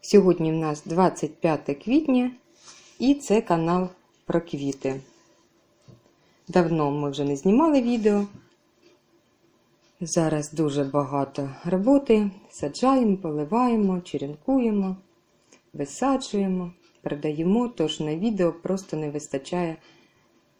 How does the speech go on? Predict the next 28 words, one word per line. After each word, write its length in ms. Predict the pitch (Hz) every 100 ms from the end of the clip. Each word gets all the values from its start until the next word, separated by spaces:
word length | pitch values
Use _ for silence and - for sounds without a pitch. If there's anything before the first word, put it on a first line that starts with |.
| _
часу. 580 | - 143 135 - 135 135 _ -
Зараз 580 | 165 151 139 - - 147
вже 380 | 135 143 135 131 _
тепло, 560 | - 240 240 196 175 175 - _ _ _ -
сонечко 460 | - 151 147 -
пригріває, 600 | 143 170 156 196 233 208 196
тож 200 | 160 151
дуже 260 | 175 156
багато 380 | 151 156 147 151
часу 440 | 143 156 147 147 139
займає 540 | 147 147 143 131 135 - _
полив. 380 | 165 185 262 262 - _ _ _ _ _ _ _ _ _ _ -
По 80 | 170
декілька 440 | 156 156 147 151
разів 320 | 143 147 139
на 140 | 135 143
день, 300 | 175 233 214
так 200 | 151 143
як 120 | 139 - _ - - -
рослинки 500 | 165 - 143 143 139
в 40 |
маленьких 500 | 143 147 135 135 151
горщиках, 580 | 196 226 - 180 - -
є 80 | 151
ще 160 | 139
рослинки 480 | 139 - 135 135 -
в 80 | -
касетках, 560 | 151 - 220 - 170